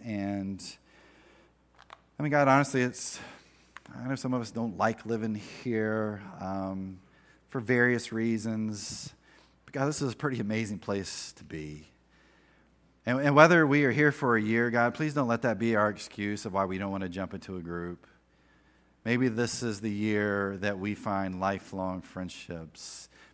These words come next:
Maybe this is the year that our lives are changed because we take that, that chance. But God, that's not the kind of church we want to be. We want to be a place where we are growing in relationship with you, through Jesus, and with others.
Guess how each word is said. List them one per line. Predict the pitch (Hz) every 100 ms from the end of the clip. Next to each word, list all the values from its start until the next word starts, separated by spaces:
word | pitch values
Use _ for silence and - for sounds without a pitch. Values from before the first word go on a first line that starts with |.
| -
Maybe | 104 107
this | 107 101 107
is | 90
the | 98
year | 95 101 98
that | 92
our | 92 95
lives | 92 95 90 85
are | 87
changed | - - 101 98 90 87 82 78 -
because | - 92
we | 92
take | - - 104 -
that, | 101 95 -
that | 98 92
chance. | - - 92 87 85 - -
But | 113 104
God, | 113 110
that's | 123 -
not | 117
the | -
kind | 120
of | 110
church | - 117 -
we | 113 107
want | 104 104
to | -
be. | 90 95 92 90 90 - - - _ _
We | 104
want | 110 123
to | 110
be | 110 107
a |
place | - 101 101 92 -
where | 92
we | 101
are | 92
growing | 90 95 107 107 98 90
in | 87
relationship | 92 92 98 - 87 - 90 -
with | 92 -
you, | 95 110 143 220 202 _ _ _ _ _ _ _
through | - 90
Jesus, | 82 123 135 147 147 147 - - - _ _ _ _ _ _ -
and | 92
with | 90 -
others. | 71 69 76 - -